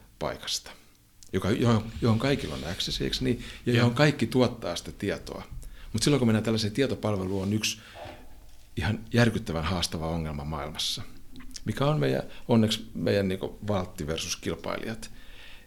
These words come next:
Speaker 1: Eli tavallaan se, itse asiassa kirjoitin just tätä tossa lehdessä, uusimmassa lehdessä Saullekin kolumni siitä, että, että viinitiedon inflaatio.
Speaker 2: Mm.
Speaker 1: Eli kun sulla on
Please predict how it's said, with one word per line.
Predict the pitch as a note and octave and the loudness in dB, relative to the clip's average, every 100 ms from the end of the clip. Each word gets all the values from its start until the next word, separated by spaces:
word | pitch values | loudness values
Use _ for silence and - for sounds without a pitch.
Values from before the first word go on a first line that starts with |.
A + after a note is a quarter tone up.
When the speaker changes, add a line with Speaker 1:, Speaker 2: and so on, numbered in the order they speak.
| - | -2
Speaker 1:
Eli | G#2+ | 0
tavallaan | - A#2+ A2 G2+ F#2 F#2+ | 4 4 4 2 0 0
se, | A#2 A2 - - | 0 0 -4 -6
itse | A#2 G#2+ | -2 0
asiassa | G#2+ | 0
kirjoitin | - G#2 A2 | 2 2 4
just | A2+ A2+ - - | 4 2 -6 -4
tätä | A2 G2 | 0 2
tossa | A2 G#2+ F2+ | 2 2 0
lehdessä, | F2 F2 A2+ | -2 -2 -2
uusimmassa | G#2+ F#2 E2 | 0 0 0
lehdessä | F2 F2 | -2 0
Saullekin | G#2+ F2 E2 - - - - - - | 0 0 -4 -8 -10 -12 -20 -20 -2
kolumni | G#2+ G2+ F2+ | 2 4 2
siitä, | D#2+ F2+ F2 D2+ | 2 0 0 -4
että, | D2+ - - - - - | -6 -4 -6 -6 -14 -20
että | - - - G2+ | -20 -20 -12 -2
viinitiedon | G2+ F2+ F2+ G2 F2 F2 - | 0 0 -2 -4 -2 -6 0
inflaatio. | A2+ G2 - D#2 C#2+ - - - - - _ _ _ _ | 0 0 -2 -8 -8 -12 -14 -16 -16 -18 _ _ _ _
Speaker 2:
Mm. | A#2+ G2 G#2+ A2+ - | -2 -2 -4 -6 -4
Speaker 1:
Eli | - F#2 | 0 0
kun | - A#2+ | 4 4
sulla | B2+ A2 | 4 4
on | G#2 - | 4 0